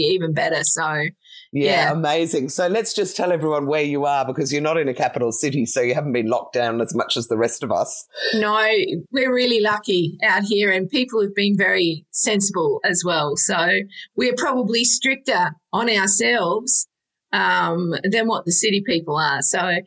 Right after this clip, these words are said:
Speaker 1: I'm in central west New South Wales in a little village called Trundle. Um, and
Speaker 2: Gorgeous.
Speaker 1: I've set my gallery up here, um, so I could sell my art.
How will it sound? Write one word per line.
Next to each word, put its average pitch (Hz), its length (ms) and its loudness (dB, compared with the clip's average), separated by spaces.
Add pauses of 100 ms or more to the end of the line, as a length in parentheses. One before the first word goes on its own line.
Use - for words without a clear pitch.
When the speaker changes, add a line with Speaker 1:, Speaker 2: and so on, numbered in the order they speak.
(300)
Speaker 1:
I'm 214 420 2
in 269 140 2
central 254 380 0
west 226 240 0
New 240 120 0
South 214 280 2
Wales 269 360 0
in 254 100 0
a 233 40 2
little 240 240 2
village 226 460 0
called 208 220 0
Trundle. 269 400 2 (680)
Um, 180 340 0
and 180 100 -2
Speaker 2:
Gorgeous. 131 360 2
Speaker 1:
I've 202 180 2
set - 480 0
my 208 160 0
gallery 214 400 0
up 175 180 -2
here, 254 300 0 (200)
um, 190 380 0
so - 220 2
I 214 120 0
could 208 260 -4
sell 220 280 0
my 220 200 0
art. 370 360 -2